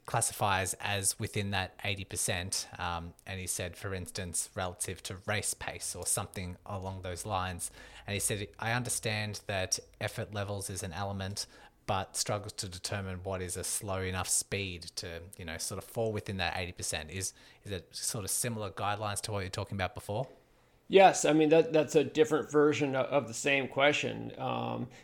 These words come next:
Speaker 2: and really, you know, just to, you know, to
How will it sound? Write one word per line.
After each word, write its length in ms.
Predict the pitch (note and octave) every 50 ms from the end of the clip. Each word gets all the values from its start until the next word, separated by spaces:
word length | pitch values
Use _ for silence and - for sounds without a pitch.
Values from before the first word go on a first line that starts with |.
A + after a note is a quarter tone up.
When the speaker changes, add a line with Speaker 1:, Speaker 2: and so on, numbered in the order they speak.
| - -
Speaker 2:
and 220 | F3+ E3 E3 D#3+
really, 360 | F#3+ A3 A#3+ G#3+ F#3+ F3 C#3 -
you 100 | - E3
know, 140 | D#3 D3+ C#3+
just 320 | C#3 - E3 D#3+ - -
to, 400 | - D#3 C#3+ C#3 C3 C3 B2 - - - - - - - -
you 100 | C#3 C#3
know, 200 | C3 B2 B2 A#2+ -
to 340 | - C#3 B2+ B2 B2 A#2+